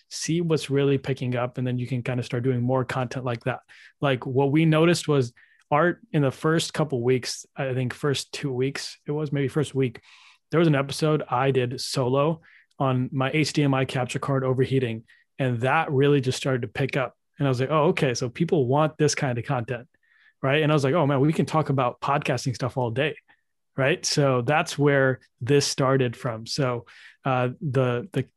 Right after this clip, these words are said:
key takeaway from my end, before I give it to Rafi, is that, you know, trial and error, find out what works, what doesn't work, what people are responding to, try different things and,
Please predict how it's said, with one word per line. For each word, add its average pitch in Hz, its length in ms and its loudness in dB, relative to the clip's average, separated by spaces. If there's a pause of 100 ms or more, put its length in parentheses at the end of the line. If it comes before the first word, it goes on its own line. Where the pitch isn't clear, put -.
(120)
key 175 160 0
takeaway 139 460 4
from 123 180 -2
my 135 300 2
end, 120 340 -2 (200)
before 123 240 -2
I 123 60 -2
give 123 160 -2
it 123 100 -8
to 127 80 -4
Rafi, 123 460 -4
is 120 320 -4
that, 120 280 -2 (360)
you 135 60 -2
know, 117 200 -2 (280)
trial 143 340 2
and 127 100 2
error, 117 300 -2 (460)
find 139 360 0
out 139 160 0
what 135 220 2
works, 127 420 -2
what 127 120 -4
doesn't 123 280 0
work, 123 340 -2
what 131 140 -2
people 135 220 -2
are 123 40 0
responding 123 520 -2
to, 123 180 -4
try 135 240 -2
different 151 300 -2
things 131 280 -2
and, 117 160 -6